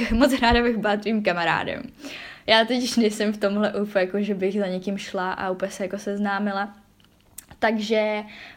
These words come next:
eh, díky bohu, že existují, eh, lidi jako Marie, která ke mně přišla, moje kamarádka z Německa,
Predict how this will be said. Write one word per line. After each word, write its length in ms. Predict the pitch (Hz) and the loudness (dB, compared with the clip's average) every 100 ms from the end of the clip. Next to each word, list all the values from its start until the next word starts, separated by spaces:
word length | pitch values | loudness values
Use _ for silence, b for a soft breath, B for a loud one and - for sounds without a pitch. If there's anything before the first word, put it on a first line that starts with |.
| - | -2
eh, 100 | 202 | 0
díky 340 | 190 247 311 | 2 2 4
bohu, 440 | 233 185 190 170 - | 4 4 2 0 0
že 600 | 202 190 196 185 180 - - | -2 0 0 0 -4 -6 -6
existují, 1080 | 196 208 208 208 214 214 202 196 196 196 196 | -4 0 -2 -2 -4 -2 -2 -6 -8 -8 -6
eh, 100 | 190 | -4
lidi 300 | 180 190 202 | -2 -2 0
jako 220 | 202 202 220 | 0 0 0
Marie, 320 | 196 175 - - - | 0 -2 -8 -16 -20
která 320 | - 202 196 | 0 2 2
ke 260 | 208 - 214 | -2 -4 -2
mně 120 | 208 | -2
přišla, 540 | 214 208 - 190 240 - B B B _ | -4 -8 -4 -4 -6 -10 B B B _
moje 280 | 214 196 180 | -2 -2 -2
kamarádka 480 | 202 214 196 196 220 | -2 0 0 0 -2
z 60 | |
Německa, 440 | 208 202 202 - | -2 -4 -4 -6